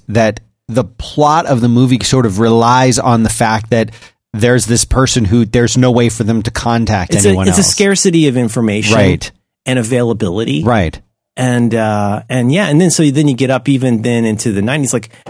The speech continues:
Speaker 2: d-, I mean, like, not to be creepy, but, like, do you guys have a landline phone?
Speaker 1: No. I mean,
Speaker 2: Yeah, we,
Speaker 1: y-,
Speaker 2: we haven't
Speaker 1: y-,
Speaker 2: had a
Speaker 1: y-,
Speaker 2: landline phone.
Speaker 1: Yes and, yes and no.
Speaker 2: So you, so you probably got the one, in my case, like, it's hard to get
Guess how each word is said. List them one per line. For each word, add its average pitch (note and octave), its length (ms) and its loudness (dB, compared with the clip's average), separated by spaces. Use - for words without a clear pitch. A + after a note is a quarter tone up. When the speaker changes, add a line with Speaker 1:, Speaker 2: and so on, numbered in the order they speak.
Speaker 2:
d-, - 120 -10
I D#3+ 80 -2
mean, D#3 200 2
like, B2 320 -4
not C#3 200 -4
to - 40 -10
be A2+ 80 -4
creepy, D3+ 280 0
but, A2 160 -2
like, G#2+ 140 -4
do A2+ 140 -6
you A2 40 0
guys D3+ 200 -4
have E3+ 80 -2
a D#3+ 40 -4
landline E3 440 -2
phone? G3+ 340 -4
Speaker 1:
No. G2+ 240 -4
I C#3+ 80 2
mean, C#3+ 160 4
Speaker 2:
Yeah, C3 160 4
we, D3+ 160 0
Speaker 1:
y-, C3 260 0
Speaker 2:
we F#3 60 4
haven't B3+ 180 4
Speaker 1:
y-, A3+ 60 6
Speaker 2:
had E3 100 2
a - 20 0
Speaker 1:
y-, C#3+ 80 2
Speaker 2:
landline C#3 400 0
phone. C3+ 440 0
Speaker 1:
Yes D3+ 260 2
and, A#2 260 2
yes B2+ 300 0
and G#2 140 0
no. D2+ 200 -10
Speaker 2:
So - 200 0
you, C3+ 280 2
so F#3+ 140 2
you F3 120 4
probably A3 260 0
got G#3 200 0
the F#3 80 4
one, C3 460 0
in C3+ 180 0
my D#3 180 0
case, B2+ 340 -2
like, A#2+ 160 -2
it's D#3 280 0
hard F#3 400 -2
to D#3+ 80 0
get C#3 200 -2